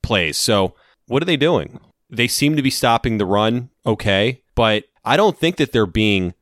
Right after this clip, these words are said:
over-aggressive either. I just think the guys don't know what the fuck they're doing. They're all confused. The linebackers are a mess. The safeties, Jesus Christ, I mean, probably the worst part of the team. And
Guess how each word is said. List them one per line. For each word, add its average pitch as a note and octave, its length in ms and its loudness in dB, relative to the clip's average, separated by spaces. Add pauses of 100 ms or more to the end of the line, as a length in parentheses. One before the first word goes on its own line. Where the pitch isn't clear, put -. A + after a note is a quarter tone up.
(200)
over-aggressive G#2 760 0
either. C#3 380 -2 (220)
I D3+ 120 2
just F3 200 -2
think B2+ 140 -2
the G#2+ 60 -8
guys G#2 240 0
don't G#2+ 120 0
know G#2 60 2
what F#2+ 80 -2
the - 40 -12
fuck - 280 -4
they're E2 100 -6
doing. F2+ 440 -2
They're A2 200 2
all B2 140 2
confused. A2+ 500 -2
The G2+ 60 -2
linebackers G#2+ 600 0
are F#2 120 2
a F2 40 -2
mess. G#2 540 0 (300)
The F2+ 100 -4
safeties, A#2 580 -2
Jesus F#2+ 320 -2
Christ, G#2 220 -2
I - 20 -4
mean, F#2 180 -2
probably A#2+ 280 0
the F#2+ 80 -2
worst F#2 260 -2
part F2+ 180 0
of E2 60 -2
the D#2 60 -8
team. A#2+ 380 0 (440)
And G#2+ 320 0